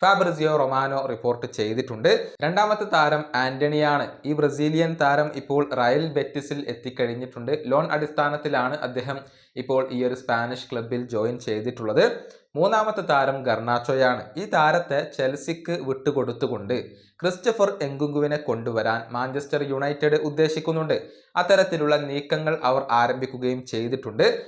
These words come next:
നാലാമത്തെ താരം എൻട്രിക്കാണ്. ഈ ജനുവരിയിൽ ക്ലബ്ബ് വിടാൻ ഈ ബ്രസീലിയൻ താരം ഉദ്ദേശിക്കുന്നില്ല.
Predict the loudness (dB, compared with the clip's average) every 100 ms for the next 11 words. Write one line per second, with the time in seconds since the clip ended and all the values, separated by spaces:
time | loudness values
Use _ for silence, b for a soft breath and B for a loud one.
0 | B B 2 4 4 0 0 2 4 2
1 | 0 -4 0 0 2 2 2 -2 -10 -10
2 | -4 4 4 4 2 2 0 -4 -2 0
3 | 2 2 4 4 2 0 -6 -6 -6 -4
4 | -2 2 2 2 2 2 0 -4 0 0
5 | 0 -4 0 2 2 0